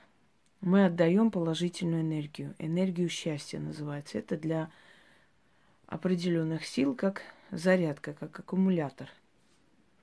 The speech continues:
Чем больше мы отдаём энергию счастья, тем больше мы получаем их помощь,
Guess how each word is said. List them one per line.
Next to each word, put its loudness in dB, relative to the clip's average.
Чем 4
больше 2
мы 0
отдаём 2
энергию 4
счастья, -6
тем -6
больше -4
мы 6
получаем 4
их -8
помощь, 2